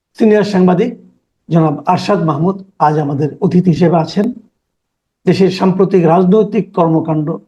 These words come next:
এবং রাজনৈতিক বিভিন্ন আলোচনা, বিভিন্ন, বিভিন্ন বিষয়, বিভিন্ন ঘটনা প্রবাহ, এগুলো নিয়ে ওনার সঙ্গে আজকে আমরা আলোচনা করব। আরশাদ ভাই, আমাদের অনুষ্ঠানে আপনাকে স্বাগত জানাচ্ছি।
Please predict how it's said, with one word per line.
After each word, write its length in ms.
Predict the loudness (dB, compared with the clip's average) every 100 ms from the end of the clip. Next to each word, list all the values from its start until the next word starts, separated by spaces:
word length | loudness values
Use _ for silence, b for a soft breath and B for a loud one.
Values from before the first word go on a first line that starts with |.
| _
এবং 140 | -2 2
রাজনৈতিক 460 | 2 2 2 -2 -2
বিভিন্ন 260 | -2 -2 -2
আলোচনা, 460 | 0 0 0 0 -2 -2
বিভিন্ন, 300 | -2 -2 0
বিভিন্ন 300 | 2 4 2
বিষয়, 400 | 0 -2 0 -2 -2 _ _ _
বিভিন্ন 260 | 0 2 2
ঘটনা 360 | 0 0 0 -2
প্রবাহ, 320 | 0 -2 -2 -8 -14 b b b
এগুলো 280 | 0 2 2
নিয়ে 220 | 2 0 -2 -6 _ _ _ _ _ _ _
ওনার 180 | -2 -2
সঙ্গে 180 | -2 0
আজকে 200 | 0 -2 -6
আমরা 180 | -6 -8 _ -2
আলোচনা 340 | 0 2 0
করব। 280 | -2 -6 -10 -12 _ _ _ _ b -6
আরশাদ 280 | -2 0 2
ভাই, 160 | 2 0 -4
আমাদের 240 | 0 2
অনুষ্ঠানে 360 | 2 0 0 0
আপনাকে 320 | -2 -4 -4 -4 -6 _ _
স্বাগত 280 | -4 -2 0
জানাচ্ছি। 400 | 0 -2 -8